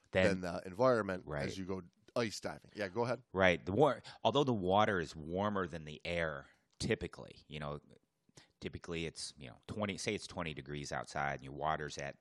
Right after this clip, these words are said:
Speaker 1: thirty-seven, thirty-six, whatever it is. It's still warmer than the outside air, but that water is going to cool you down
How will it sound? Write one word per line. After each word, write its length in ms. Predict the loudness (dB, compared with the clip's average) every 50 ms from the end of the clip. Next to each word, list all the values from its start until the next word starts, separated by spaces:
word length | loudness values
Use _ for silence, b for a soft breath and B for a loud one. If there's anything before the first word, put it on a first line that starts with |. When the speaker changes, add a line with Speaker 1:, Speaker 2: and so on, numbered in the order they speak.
| _
Speaker 1:
thirty-seven, 680 | -12 -10 -10 -10 -10 -12 -10 -8 -8 -8 -8 -12 -16 -18 -20 _ _ _ _ _ _ _ _ _ _ _ _ _ _ -10
thirty-six, 580 | -8 -8 -6 -8 -8 -8 -8 -10 -10 -12 -12 -12
whatever 340 | -10 -10 -10 -12 -12 -14
it 60 | -14 -14
is. 180 | -16 -16 -14
It's 120 | -12 -10 0
still 220 | 2 2 2 2
warmer 460 | 0 -4 -2 -2 0 0 -2 -2 -6
than 160 | -8 -10 -12
the 140 | -12 -10 -10
outside 360 | -10 -12 -12 -10 -10 -8 -8
air, 240 | -8 -8 -8 -8 -10 -2 _
but 460 | 2 2 2 2 0 -2 -6 -12 -20 b b b b b b b b b b b -4
that 200 | -4 -4 -2 -2
water 640 | -2 -2 0 0 0 0 0 -2 -4 -8 -8 -10 -14 _ _ _ _ _ _ _ _ -10
is 140 | -8 -6 -4
going 220 | -2 -2 -2 -4 -6
to 340 | -6 -6 -6 -6 -6 -8 b b b b b b b b b b _ _ _ -8
cool 260 | -4 -2 0 0 0
you 200 | 0 -2 -4 -6
down 720 | -2 -2 0 0 2 0 0 -2 -2 -6 -12 -14 -18 -18